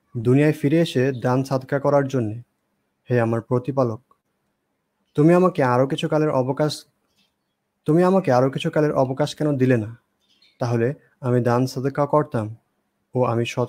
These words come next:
কর্মশীলদের অন্তর্ভুক্ত হতাম।" সূরা আল মুনাফিকুন, আয়াত দশ। জীবিত অবস্থায় আল্লাহ যেন আমাদের এই মহান আমলের সৌভাগ্য দান করেন। আমিন। তাকওয়ার ফলে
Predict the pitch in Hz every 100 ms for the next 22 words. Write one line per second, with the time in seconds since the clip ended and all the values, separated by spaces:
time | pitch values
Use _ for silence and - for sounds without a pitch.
0 | - 127 127 127 143 120 120 - _ _
1 | 127 120 127 123 131 123 120 - 107 117
2 | - 120 113 110 113 113 113 120 - 139
3 | - 123 117 110 117 117 - _ _ _
4 | _ _ _ _ _ 131 123 156 175 190
5 | 185 185 139 131 131 127 131 143 143 151
6 | 113 139 - 123 120 123 117 123 120 117
7 | 131 131 123 123 117 - 123 113 117 120
8 | 117 123 113 110 117 123 - _ 120 110
9 | 117 117 107 - _ _ _ _ _ _
10 | _ _ _ _ _ _ _ _ _ _
11 | _ _ _ _ _ _ _ _ _ _
12 | _ _ _ _ _ _ _ _ _ _
13 | _ _ _ - 147 180 190 185 180 120